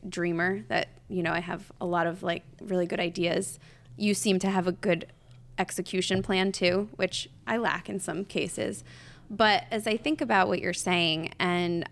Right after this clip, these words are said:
what you went through during this period after having such a long span of things just working, do you feel like you are going to approach your bucket list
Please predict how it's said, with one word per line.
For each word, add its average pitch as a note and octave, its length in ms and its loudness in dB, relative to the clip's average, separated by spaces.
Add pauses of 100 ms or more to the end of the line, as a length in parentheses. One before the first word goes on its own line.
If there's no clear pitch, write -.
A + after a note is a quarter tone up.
what G3 180 4
you F#3+ 140 0
went F3+ 240 2
through E3 440 0
during F3 220 -2
this A3+ 160 -4
period - 380 -8
after - 300 -2
having F3+ 300 -2
such - 280 -4
a B3 40 0
long E3+ 560 2 (440)
span F3+ 580 0
of F3 240 -2
things E3+ 260 -4
just F#3 200 -10
working, A#3 560 -2 (760)
do A3 120 -4
you A3+ 180 -2
feel B3+ 400 -4
like F#3 480 0 (760)
you G#3+ 480 0
are F3 600 4
going F#3 360 -2
to F3+ 200 -2
approach - 840 -2 (480)
your F#3+ 180 2
bucket F#3 420 0
list F#3+ 440 -2